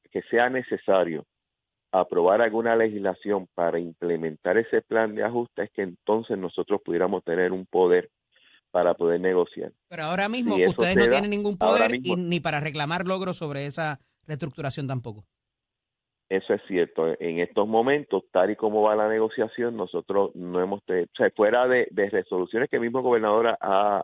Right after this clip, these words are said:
Speaker 1: ha vetado, que lo que buscaban era plantear ante los bonistas y la Junta la posición del gobierno, que nunca se supo cuál era la posición del gobierno, que es lo más as-, extraño,
Speaker 2: Ujú.
Speaker 1: por no decir otra cosa, dentro de una negociación, porque,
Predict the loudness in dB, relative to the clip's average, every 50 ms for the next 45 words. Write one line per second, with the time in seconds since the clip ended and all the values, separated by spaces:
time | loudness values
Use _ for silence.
0 | -4 -6 -4 0 0 2 2 2 2 0 0 -2 -2 -6 -10 _ _ _ _ -20
1 | -20 -20 _ _ -2 2 2 2 2 2 2 4 4 4 4 4 2 0 0 2
2 | 2 2 2 2 2 0 0 0 -6 -10 -6 0 2 4 4 4 4 2 0 0
3 | 2 2 2 2 0 _ _ _ _ _ _ _ -20 -20 _ _ 0 2 2 4
4 | 2 0 -2 -4 0 2 2 4 2 0 2 4 4 4 4 2 0 0 -2 -2
5 | 0 0 2 2 2 2 0 -2 -2 0 2 2 4 4 2 0 -2 -4 -6 -6
6 | -4 -2 0 0 2 2 2 2 4 2 2 0 0 -4 _ -12 -20 -20 -20 -20
7 | _ _ 0 2 2 2 2 0 -2 2 2 0 2 2 0 2 0 -2 0 0
8 | 0 2 4 2 4 4 4 2 2 0 -2 -6 -8 -6 -6 -4 -2 -2 0 0
9 | 2 2 2 2 0 0 -2 -2 -2 0 0 0 0 0 -2 -4 -6 _ _ -8
10 | -2 -2 -2 -2 -2 _ 0 2 2 2 2 2 0 0 -2 -2 -2 -4 _ _
11 | _ -10 -6 -6 -6 -6 -6 -4 2 2 2 4 4 2 2 4 4 2 2 2
12 | 0 -2 -2 -2 _ -20 -20 -20 -20 -20 -20 -20 _ 0 2 2 2 2 2 2
13 | 4 6 6 4 4 4 4 4 4 4 2 2 2 -2 0 2 0 0 0 0
14 | -2 0 0 -4